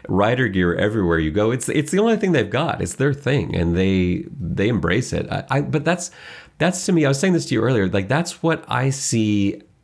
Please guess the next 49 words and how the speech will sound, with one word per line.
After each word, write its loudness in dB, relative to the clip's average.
the -2
Maritimes 0
being. 0
Like, -2
I, 0
I -2
feel 0
like 0
Halifax -2
is -2
a 0
bigger 0
population 0
than 2
Regina. 2
There's, -2
there's -2
no 4
reason 2
why 0
they 0
couldn't -2
embrace 0
it -12
the -4
same 0
way. 2
Like, 0
that's -4
their, 0
their 0
one 2
sort -2
of -4
big 0
thing. 0
They've 0
got 0
other, 2
you 0
know, 2
smaller 0
sports -4
like -2
Regina 0
does -2
as -6
well, 2
but, -2